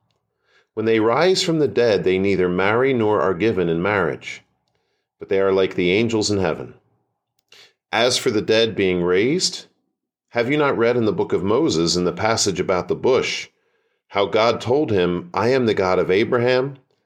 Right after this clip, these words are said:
the God of Isaac, and the God of Jacob'? He is not the God of the dead, but of the living.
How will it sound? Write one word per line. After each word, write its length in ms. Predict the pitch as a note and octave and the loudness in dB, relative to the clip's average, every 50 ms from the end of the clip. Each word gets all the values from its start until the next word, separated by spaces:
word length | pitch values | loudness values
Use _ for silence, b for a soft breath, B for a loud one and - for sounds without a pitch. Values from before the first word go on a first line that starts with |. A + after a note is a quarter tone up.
| _ _ _ _ _ | _ _ _ _ _
the 100 | - F2 | -4 -2
God 240 | F#2 F2+ E2+ E2+ E2 | 0 2 2 2 0
of 100 | D2 D#2+ | 0 0
Isaac, 720 | D#2+ F#2+ A2 A#2 G#2+ C3 C3 - - - - - _ _ _ _ - | 0 0 0 0 -2 -2 -4 -4 -8 -16 -20 -20 _ _ _ _ -6
and 100 | F#2 F2 | -4 -2
the 60 | F2 | -2
God 240 | D#2+ F2+ E2+ E2 E2 | 0 0 0 -2 -2
of 100 | E2 - | -4 -4
Jacob'? 520 | - G2 F#2+ F2+ E2+ - C2+ - - - - _ _ _ _ _ _ _ _ _ _ _ _ _ _ | -2 -2 -2 -2 -2 -4 -8 -10 -14 -20 -20 _ _ _ _ _ _ _ _ _ _ _ _ _ _
He 160 | _ G#2+ A2 | _ -4 -2
is 140 | G#2 F#2 - | -2 0 0
not 260 | G2+ G#2 A2+ C3 - - | 0 0 0 0 0 0
the 60 | A#2 | -2
God 240 | - G#2+ G#2 G#2 G2 | 0 0 0 2 0
of 140 | F#2+ D#2+ | 0 0
the 80 | D#2+ E2+ | -2 -2
dead, 400 | E2+ - G2 G#2 A#2+ C3+ B2 A2+ | 0 0 2 2 2 0 0 -2
but 80 | G#2 F2 | -2 -2
of 140 | E2 C#2+ | 0 0
the 100 | C#2+ D#2+ | 0 0
living. 400 | E2 F2 F#2+ D#2+ - C2+ A#1+ - | 0 2 0 0 -2 -4 -6 -8